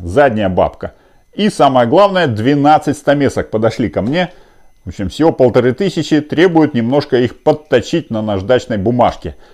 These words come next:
Будут работать, хороший металл. И смотрите, включаю регулятор оборотов.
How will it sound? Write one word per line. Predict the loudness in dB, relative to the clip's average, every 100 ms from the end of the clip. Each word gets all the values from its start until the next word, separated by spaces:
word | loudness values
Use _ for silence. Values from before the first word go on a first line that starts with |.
| -20 _ _ 0
Будут | 4 4
работать, | 4 2 2 0 0
хороший | 2 4 4 0
металл. | -2 2 0 0 -8 _ _ _ -8
И | -8
смотрите, | 0 0 2 2 2 0 -4 _
включаю | _ -4 -2 2 4 2 -4 -14 _ _ -20 _ -20 -20 -20 _ _ 0
регулятор | 0 2 4 4 4 2
оборотов. | 4 4 2 0